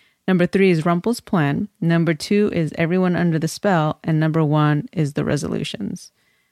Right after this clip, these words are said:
So he thought this was an amazing episode, and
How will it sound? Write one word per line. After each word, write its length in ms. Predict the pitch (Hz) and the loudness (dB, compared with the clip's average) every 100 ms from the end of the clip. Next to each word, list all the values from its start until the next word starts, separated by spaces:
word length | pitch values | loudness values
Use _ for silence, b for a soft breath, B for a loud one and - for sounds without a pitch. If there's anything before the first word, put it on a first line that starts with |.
| _ _ _ | _ _ _
So 480 | - 180 165 156 156 | -6 0 2 2 -2
he 180 | - 302 | -2 -2
thought 340 | - 208 165 147 | 2 2 2 2
this 300 | 202 - - | 0 0 0
was 300 | 160 156 - | 2 2 0
an 100 | 160 | 0
amazing 520 | 156 185 208 175 - | 2 2 2 2 -2
episode, 500 | 147 151 - 156 156 | -2 -4 0 0 2
and 260 | 151 147 | 0 -2